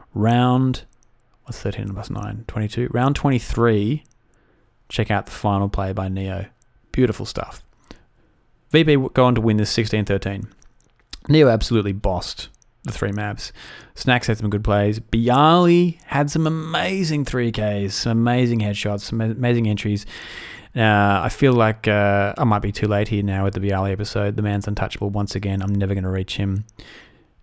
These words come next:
It's all over. Uh, Nico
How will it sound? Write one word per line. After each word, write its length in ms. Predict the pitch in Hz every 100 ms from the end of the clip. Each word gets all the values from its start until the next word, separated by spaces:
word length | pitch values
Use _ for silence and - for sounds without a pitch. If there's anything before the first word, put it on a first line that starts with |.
| -
It's 180 | 110 -
all 180 | 101
over. 380 | 98 101 98 98 - -
Uh, 840 | 101 98 95 95 95 95 95 95 98 - _ _ _ _ _ _ _
Nico 680 | 123 123 185 160 104 127 160